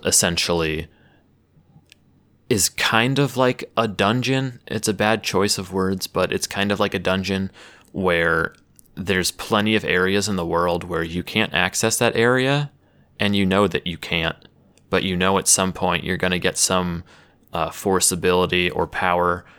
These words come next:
where you'll then be able to get past that section and move on to the next area.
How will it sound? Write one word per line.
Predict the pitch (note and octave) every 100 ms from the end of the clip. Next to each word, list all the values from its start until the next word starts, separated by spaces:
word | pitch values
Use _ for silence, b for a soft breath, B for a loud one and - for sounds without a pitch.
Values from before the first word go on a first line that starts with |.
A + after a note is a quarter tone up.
| B
where | - F#2 E2+ E2 -
you'll | F2+ F#2 F2
then | F#2 F2
be | F#2
able | E2+ E2+ E2
to | - E2+ D#2+
get | E2+ E2
past | - F2 E2+ -
that | D#2+
section | - F2 E2+ - F#2+ -
and | F2 E2+
move | F2 E2+
on | E2+
to | E2
the | E2
next | E2 - -
area. | - - -